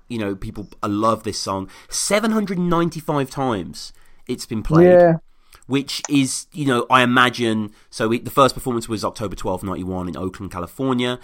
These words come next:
Speaker 1: and then the last performance was this year, so just, just under two months ago, September eighth, two thousand nineteen in San Francisco. Um, so obviously that was, uh, you know, that went down. But, um, this has been on pretty much every tour then, you know, and it's, it's always gonna be, I
Speaker 2: Yeah.
Speaker 1: guess.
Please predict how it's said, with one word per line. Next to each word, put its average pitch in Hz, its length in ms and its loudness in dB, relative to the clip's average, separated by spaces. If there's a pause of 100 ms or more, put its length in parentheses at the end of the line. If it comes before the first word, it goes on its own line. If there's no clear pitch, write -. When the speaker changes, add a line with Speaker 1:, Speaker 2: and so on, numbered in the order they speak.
(200)
Speaker 1:
and 101 80 -8
then 104 80 -6
the 101 60 -2
last 110 240 2
performance 104 460 -10
was 98 680 -6
this - 280 -8
year, 151 260 -4
so 101 220 -8
just, - 260 -16
just - 360 -16
under 135 240 -6
two 131 240 -10
months 120 260 -6
ago, 107 180 -8
September 107 460 -10
eighth, 101 240 -8
two 107 120 -16
thousand 98 280 -8
nineteen 98 320 -8
in 95 80 -10
San 92 140 -10
Francisco. 92 540 -10 (300)
Um, 98 300 -6
so - 80 -10
obviously 92 220 -10
that 82 100 -8
was, 85 260 -14
uh, 90 240 -8
you 95 140 -10
know, 90 140 -8
that 101 240 -2
went 107 160 -6
down. 95 280 -6 (240)
But, 135 200 2
um, 156 400 0 (1040)
this - 160 -6
has 175 80 -8
been 196 100 2
on 165 80 4
pretty 170 140 2
much 135 100 0
every 113 180 0
tour 123 300 4
then, 92 240 -4
you 113 100 -2
know, 98 220 0
and 104 160 -2
it's, 113 240 -6
it's 131 140 -6
always 135 180 2
gonna 156 180 8
be, 147 100 6
I 143 80 4
Speaker 2:
Yeah. 143 40 2
Speaker 1:
guess. 143 240 -12